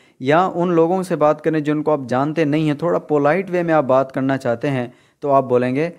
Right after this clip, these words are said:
"Can you repeat that?" यानी कि "जो आपने कहा, क्या इसको रिपीट करेंगे?" हमारा नेक्स्ट फ्रेज है "Sorry, what was that?" यानी कि यही ये, अ, "What was that?" हमने पहले भी पढ़ा है, लेकिन इसमें मतलब यही होता है कि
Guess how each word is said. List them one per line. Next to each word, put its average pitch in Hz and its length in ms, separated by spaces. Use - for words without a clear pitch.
"Can 202 160
you 202 140
repeat 143 540
that?" 113 500
यानी 156 240
कि 165 100
"जो 156 180
आपने 156 340
कहा, 156 260
क्या 156 160
इसको 147 240
रिपीट 160 340
करेंगे?" 165 480
हमारा 160 260
नेक्स्ट 185 380
फ्रेज 135 340
है 165 340
"Sorry, 143 480
what 147 260
was 127 140
that?" 135 400
यानी 175 260
कि 185 120
यही 170 420
ये, 160 380
अ, 127 260
"What 160 260
was 156 200
that?" 143 240
हमने 147 220
पहले 147 260
भी 147 80
पढ़ा 139 220
है, 147 60
लेकिन 156 300
इसमें 170 260
मतलब 165 320
यही 156 180
होता 143 240
है 143 100
कि 139 280